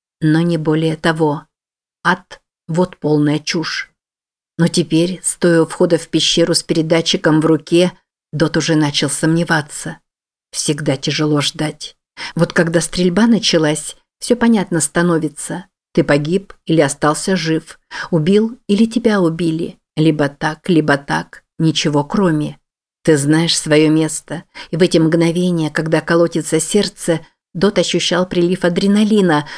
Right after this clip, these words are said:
который стирал в нем почти все, касающееся его личности. Можно сказать, что в горячке боя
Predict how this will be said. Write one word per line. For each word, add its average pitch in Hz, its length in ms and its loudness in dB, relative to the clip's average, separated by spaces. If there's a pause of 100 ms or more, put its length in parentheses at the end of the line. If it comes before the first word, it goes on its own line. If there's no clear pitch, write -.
(120)
который 160 340 -2
стирал 160 380 0
в 156 60 -2
нем 160 200 2
почти 160 400 -4
все, 156 380 -4 (120)
касающееся 151 800 -2
его 165 180 0
личности. 160 800 -4 (520)
Можно 185 380 2
сказать, 175 480 -2
что - 160 -2
в 170 80 -6
горячке 180 520 2
боя 190 460 2